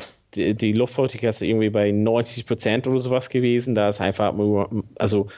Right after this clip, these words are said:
egal, dass es irgendwie nur so vierundzwanzig Grad oder so war, es ist einfach, wo die Jungs extrem viel schwitzen mussten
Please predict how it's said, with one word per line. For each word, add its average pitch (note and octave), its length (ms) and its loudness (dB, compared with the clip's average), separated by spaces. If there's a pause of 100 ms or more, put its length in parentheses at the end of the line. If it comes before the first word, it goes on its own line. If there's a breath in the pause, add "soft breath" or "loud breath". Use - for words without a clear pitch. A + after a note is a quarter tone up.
(720 loud breath)
egal, A#2 420 2
dass C3 120 0
es B2+ 80 -8
irgendwie A2+ 280 0
nur A2+ 180 2
so A2+ 140 -2
vierundzwanzig A#2 680 -2
Grad A2+ 300 0
oder D3+ 120 2
so B2+ 220 -2
war, B2+ 260 2
es G#2+ 120 -4
ist G#2+ 100 -4
einfach, G2+ 380 0
wo G#2 80 2
die G#2 160 2
Jungs G#2 300 0 (360 loud breath)
extrem B2 400 0
viel B2 140 0
schwitzen B2 420 -2
mussten C3 480 0